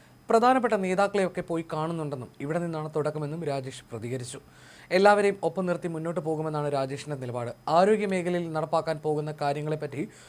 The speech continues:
ഡോക്ടർ സേതുനാഥിനോടും സംസാരിച്ചുവെന്നും എല്ലാ പ്രവർത്തനങ്ങളിലും പിന്തുണ അറിയിച്ചിട്ടുണ്ടെന്നും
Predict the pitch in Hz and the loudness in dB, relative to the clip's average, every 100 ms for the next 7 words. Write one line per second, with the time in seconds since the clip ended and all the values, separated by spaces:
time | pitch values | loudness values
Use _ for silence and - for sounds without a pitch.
0 | - 123 143 156 151 151 160 165 151 151 | -8 -2 0 -2 -4 -2 -2 0 0 0
1 | 147 151 156 147 170 156 160 147 165 151 | -4 -4 -6 -4 -4 -2 -6 -6 -6 -2
2 | 185 196 180 170 170 160 165 156 160 156 | 0 2 0 -2 -4 -4 -6 -6 -6 -6
3 | 170 151 151 147 143 127 165 | -4 -4 -4 -6 -8 -10 -12